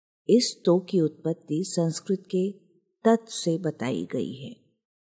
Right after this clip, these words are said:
एक तो और है जो अभी बताए गए तो से बिल्कुल भिन्न है,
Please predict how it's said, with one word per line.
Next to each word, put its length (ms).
एक 320
तो 320
और 240
है 440
जो 500
अभी 280
बताए 420
गए 260
तो 360
से 240
बिल्कुल 640
भिन्न 280
है, 480